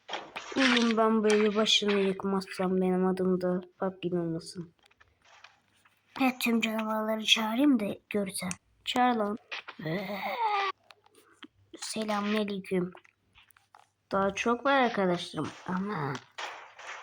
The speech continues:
o da zaten silindi ve onların gözü yanlışlıkla sildiğim için. Evet ya, o biraz sıkıntı oldu. <laughs> Dur, el hareketi, el hareketi, el hareketi.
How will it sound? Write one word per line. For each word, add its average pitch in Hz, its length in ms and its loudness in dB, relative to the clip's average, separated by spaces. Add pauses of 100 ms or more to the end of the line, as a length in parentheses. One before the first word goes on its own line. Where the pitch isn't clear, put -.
(960)
o 220 80 -2 (180)
da 214 160 0
zaten 214 340 -6
silindi 208 720 -4
ve 202 120 -4
onların 190 340 -6
gözü 185 260 -6
yanlışlıkla 190 420 -4
sildiğim 185 480 -8
için. 185 260 -10 (920)
Evet 254 360 4
ya, 214 80 2
o 233 180 0
biraz 233 160 4
sıkıntı 214 400 -2
oldu. 214 180 -4 (1120)
<laughs> 240 80 0 (2250)
Dur, 269 180 6 (100)
el 269 120 8
hareketi, 254 460 2
el 240 140 4
hareketi, 226 420 -2
el 220 120 -4
hareketi. 208 420 -6